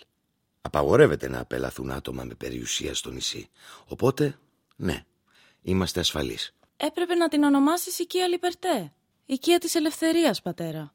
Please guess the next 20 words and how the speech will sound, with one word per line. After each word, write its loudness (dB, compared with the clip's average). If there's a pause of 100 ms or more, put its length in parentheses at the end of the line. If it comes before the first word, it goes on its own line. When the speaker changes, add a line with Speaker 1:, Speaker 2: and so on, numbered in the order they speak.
(720)
Speaker 2:
Όταν 0
θέλω 2
να 4
ξεχάσω 0
πως -8
αισθάνομαι -4
φυλακισμένη, 0 (560)
ανεβαίνω 2
στον -2
τέταρτο 0
όροφο 0
και -4
αντικρίζω -2
το -2
λιμάνι 0
και -16
την -6
αμπεραντοσύνη -2
της -6
θάλασσας. -4